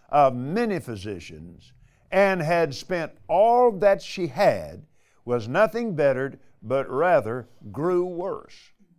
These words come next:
When she had heard of Jesus, came in the press behind and touched his garment.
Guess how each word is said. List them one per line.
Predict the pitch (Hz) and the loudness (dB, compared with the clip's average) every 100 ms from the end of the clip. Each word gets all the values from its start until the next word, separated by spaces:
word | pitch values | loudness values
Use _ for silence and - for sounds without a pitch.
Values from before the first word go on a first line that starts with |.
| _ _ _ _ _ _ _ _ _ _ | _ _ _ _ _ _ _ _ _ _
When | - 208 285 277 269 | -4 0 2 0 -2
she | - - 247 254 | -6 -6 -4 -2
had | 214 208 226 208 | -2 2 4 4
heard | 180 - - 254 202 151 156 160 147 _ _ _ _ _ _ _ - | 2 -6 2 4 4 0 -4 -8 -14 _ _ _ _ _ _ _ 4
of | 185 190 165 | 6 8 4
Jesus, | 131 - 226 104 73 - _ _ - - - _ _ _ _ _ _ _ _ _ _ _ _ _ _ _ _ - | -4 -6 -6 -8 -12 -20 _ _ -20 -20 -20 _ _ _ _ _ _ _ _ _ _ _ _ _ _ _ _ -16
came | - 285 285 214 160 160 165 _ _ _ _ _ | 0 4 4 4 0 -4 -10 _ _ _ _ _
in | 214 254 254 254 | 4 4 4 0
the | 254 | -2
press | - 233 240 208 - | -2 0 4 4 0
behind | 147 175 151 - 254 202 117 95 110 117 - _ _ _ _ _ - | -2 -2 -4 -4 0 2 0 -4 -10 -12 -16 _ _ _ _ _ -2
and | 190 196 185 - | 4 4 2 0
touched | 262 247 - - | 0 0 -4 -10
his | 240 220 | -8 -6
garment. | 190 254 196 87 | -4 -2 -2 -6